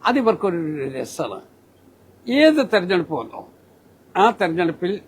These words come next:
ഒരു പെണ്ണിനെ ചുറ്റിപ്പറ്റിയുള്ള കേസ് ഡെവലപ്പ് ചെയ്യുക ഇവരുടെ ഒരു സ്ഥിരം പണിയാണ്. തങ്കമണി ഇപ്പൊ കേസ് കൊണ്ടുവന്നില്ലേ? അതിനു മുമ്പ് അതുപോലുള്ള കാര്യങ്ങൾ കൊണ്ടുവന്നില്ലേ? ബിദുര കേസ് കൊണ്ടുവന്നില്ലേ?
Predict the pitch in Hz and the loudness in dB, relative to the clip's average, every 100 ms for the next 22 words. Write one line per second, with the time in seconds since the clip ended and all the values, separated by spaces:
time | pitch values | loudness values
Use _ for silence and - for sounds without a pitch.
0 | _ _ _ 165 175 196 190 - - - | _ _ _ 0 4 4 2 -4 -6 2
1 | 190 196 226 214 185 170 165 156 139 143 | 4 4 2 2 0 -4 -4 -6 -6 -6
2 | 139 160 160 151 135 143 139 127 127 139 | -4 -4 -4 -4 -4 -4 -6 -8 -8 -6
3 | 143 151 156 - 139 143 123 117 110 - | -6 -4 -6 -6 -8 -8 -10 -12 -16 -20
4 | 117 104 _ - - _ - _ 165 156 | -20 -20 _ -20 -20 _ -20 _ -4 0
5 | 156 160 147 156 147 156 151 170 185 170 | 0 0 -2 -4 -4 -6 -8 -8 -10 -12
6 | 117 101 - _ _ _ _ - 156 175 | -14 -16 -20 _ _ _ _ -2 0 2
7 | 160 165 156 156 165 170 156 165 160 165 | 0 -2 -2 -2 -2 -2 -4 -4 -4 -4
8 | 156 160 175 180 160 127 - _ _ _ | -6 -6 -6 -6 -8 -10 -14 _ _ _
9 | 143 151 175 180 175 165 170 170 185 185 | -6 0 2 2 0 -4 -4 -4 -4 -4
10 | 202 156 | -6 -8